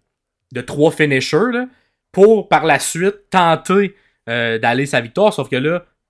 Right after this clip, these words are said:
Hidden Blade il était fait par Osprey, Mox il est mort à terre, fait que qui en profite ? Finlay. Fait que c'est Finlay qui essaie de tenter d'aller voler la victoire. Un, deux, non. Pas tout de suite. Un kick-out de Mox.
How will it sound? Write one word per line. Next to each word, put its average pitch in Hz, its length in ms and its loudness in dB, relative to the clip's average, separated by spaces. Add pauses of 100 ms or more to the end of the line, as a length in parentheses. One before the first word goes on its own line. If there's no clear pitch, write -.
(300)
Hidden 123 280 -4
Blade 160 200 0
il 151 60 -2
était 131 140 -4
fait 147 120 -2
par 135 200 -2
Osprey, 156 560 -4 (380)
Mox 151 340 -4
il 139 100 -2
est 131 60 -2
mort 135 200 0
à 127 120 0
terre, 185 420 -4 (720)
fait 113 100 -14
que - 140 -16
qui 165 100 -2
en 143 100 0
profite ? 160 520 -4 (160)
Finlay. 151 520 -2 (340)
Fait 127 60 -10
que - 60 -12
c'est 160 100 -4
Finlay 202 400 0
qui 175 80 -4
essaie 165 200 -2
de - 40 -16
tenter 190 440 0
d'aller 147 180 2
voler 139 200 0
la 175 140 0
victoire. 143 540 -4 (220)
Un, 262 340 0 (360)
deux, 254 460 4 (460)
non. 147 440 0 (480)
Pas 190 100 -2
tout - 20 -4
de - 60 -8
suite. - 300 -6
Un 170 140 0
kick-out 156 460 -2
de 120 80 -6
Mox. 123 520 -4